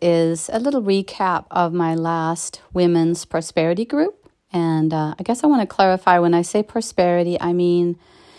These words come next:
anything pertaining to prospering and flourishing in life. So it's not just about how can you get more money. That's just one aspect of flourishing and prospering in the world. So we meet every Thursday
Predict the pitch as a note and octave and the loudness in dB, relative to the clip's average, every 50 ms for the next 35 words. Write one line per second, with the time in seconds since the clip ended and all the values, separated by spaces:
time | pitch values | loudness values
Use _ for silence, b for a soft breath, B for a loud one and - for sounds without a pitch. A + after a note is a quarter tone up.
0 | b b b b b b b b b - - A3+ B3 B3+ B3+ C4 B3+ - - A3 | b b b b b b b b b 0 4 6 8 8 8 8 6 4 4 4
1 | G#3+ G#3+ G#3 G#3+ G3+ F#3+ - G#3 F#3+ F#3 F3+ F3+ F3+ - - - - - F3+ F3 | 4 4 4 2 0 0 0 0 2 4 4 2 2 0 -4 -8 -2 2 2 2
2 | F3+ F3+ - - - E3+ E3+ E3 D#3+ D#3+ D#3 D#3 - - - E3 D#3 D3+ D3+ D#3 | 2 0 -2 -2 0 2 4 4 4 4 2 0 -4 -6 -4 -2 0 0 0 -2
3 | D#3+ - - - - F#3 F#3 F#3+ F#3+ - _ _ _ _ - E3+ E3 D#3 D3+ E2+ | -4 -4 -6 -6 -6 -6 -6 -8 -10 -14 _ _ _ _ -2 0 0 0 0 0
4 | E2 - - - - - - - - G3+ G3+ G3+ - - - G#3+ G3 - - - | -2 -4 -4 -8 -12 -16 -8 -4 -2 -2 -2 -4 -4 -4 -2 -2 -2 -2 -4 -6
5 | F3+ E3+ - - - - - D3+ D#3 D3+ - - - _ - - - E3+ D#3 D3+ | -6 -6 -6 -6 -6 -4 -2 0 0 -2 -2 -6 -12 _ -16 -8 -6 -4 -4 -4
6 | - F3+ E3 D#3+ D#3 D#3 D#3+ D#3 - _ _ _ - F3 E3+ E3 D#3+ D#3+ D#3 D#3 | -2 -2 0 0 0 -2 -4 -6 -6 _ _ _ -4 -2 0 0 2 2 2 2
7 | F3 G#3 C4 B3+ - F#3 F3+ - - F#3+ - - - F3 F3 E3+ - D#3+ D#3 E3 | 2 2 0 -2 -2 -4 -6 -6 -8 -10 -8 -2 2 2 2 2 0 -2 -2 -2
8 | D#3+ - - - - - - - - - E3+ E3+ E3 D#3+ D#3+ - - - _ _ | -4 -6 -6 -6 -6 -6 -8 -12 -8 -4 -2 -2 -2 -4 -6 -8 -14 -20 _ _
9 | _ - - - F#3+ F3+ E3 E3 E3 D#3+ - - - - - D#3 D#3+ D#3+ D#3+ D#3+ | _ -20 -4 2 2 4 4 2 0 -2 -4 -8 -6 -4 -4 -2 0 0 0 -2
10 | E3 D#3+ b b b b b b - - - E3+ E3 D#3+ - - - E3 - - | -2 -6 b b b b b b -4 0 0 2 2 0 -4 -6 -6 -6 -6 -4
11 | - F#3+ G3 G3 - - F#3 F3+ F3 E3 E3 D#3+ D3+ D3 D#3 E3 E3+ - - - | -6 -8 -8 -8 -4 -2 0 0 0 0 -2 -2 -4 -4 -4 -6 -8 -10 -12 -6
12 | - - F#3+ F3+ F3 F3 E3+ F#3 F#3 F#3 F#3+ G3 G3+ G3+ F3+ - - B B B | 0 4 4 4 4 4 2 2 2 2 2 2 2 0 -2 -4 -6 B B B
13 | B B B B B B B B A#3+ A#3+ A3 A#3+ A#3 A#3 - - A3+ A3 A3 G#3+ | B B B B B B B B 2 4 4 2 0 0 4 6 6 6 6 4
14 | - - - A3 A3+ A#3+ A#3+ A#3+ - | 0 2 2 4 4 4 2 0 -2